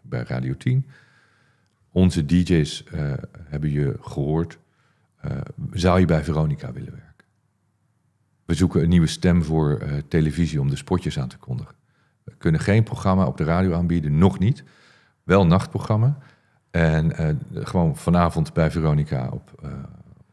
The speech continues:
op T V twee. En ik kwam uit Zoetermeer, dus,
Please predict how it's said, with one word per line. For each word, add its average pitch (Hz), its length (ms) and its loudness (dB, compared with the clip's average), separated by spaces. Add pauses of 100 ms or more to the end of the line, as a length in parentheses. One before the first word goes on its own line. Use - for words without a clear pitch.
(120)
op - 200 -20
T - 60 -4
V - 220 -2
twee. 95 280 -6 (400)
En 90 160 2
ik 92 120 0
kwam 92 240 4
uit 85 160 4
Zoetermeer, 85 460 2
dus, 71 200 -4